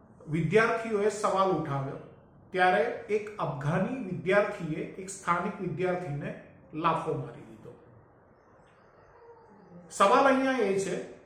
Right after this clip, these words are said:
કે નમાઝીને લાત મારવાથી પણ સિમ્પથી એ નમાઝી સાથે રહે છે,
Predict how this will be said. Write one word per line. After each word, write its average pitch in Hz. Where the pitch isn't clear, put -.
કે 220
નમાઝીને 214
લાત 214
મારવાથી 220
પણ 254
સિમ્પથી 226
એ 220
નમાઝી 196
સાથે 185
રહે 151
છે, -